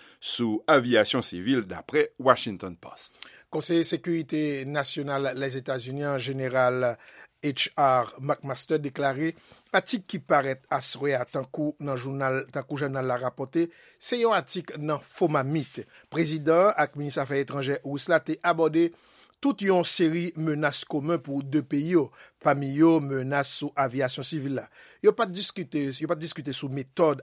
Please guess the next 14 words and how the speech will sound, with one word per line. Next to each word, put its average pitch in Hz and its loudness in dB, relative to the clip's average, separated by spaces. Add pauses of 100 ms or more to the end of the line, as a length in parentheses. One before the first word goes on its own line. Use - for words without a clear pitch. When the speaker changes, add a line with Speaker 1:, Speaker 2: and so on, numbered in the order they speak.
Speaker 2:
ak 131 -2
sur 139 -4 (280)
origine 160 6
renseignement 151 0
dans 151 -2 (140)
aucun 202 2
moment 165 2 (220)
pendant 151 2
conversation. 143 -4 (120)
Et 156 0
président 156 0 (360)
pas 180 2
dévoilé 143 0
aucune 160 -2